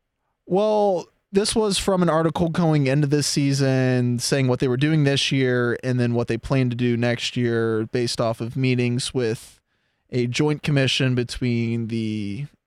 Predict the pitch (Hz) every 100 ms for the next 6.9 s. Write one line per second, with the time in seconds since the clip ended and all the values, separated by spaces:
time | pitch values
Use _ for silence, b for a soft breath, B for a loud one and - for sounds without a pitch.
0 | _ - 180 180 160 147 156 147 135 131
1 | - 127 120 - 110 117 113 107 104 101
2 | - 135 104 95 87 - - _ _ _
3 | _ _ _ _ _ _ _ _ 143 147
4 | 143 135 135 135 175 202 156 151 139 165
5 | 156 143 135 131 127 120 120 135 127 123
6 | 131 123 117 117 113 104 104 -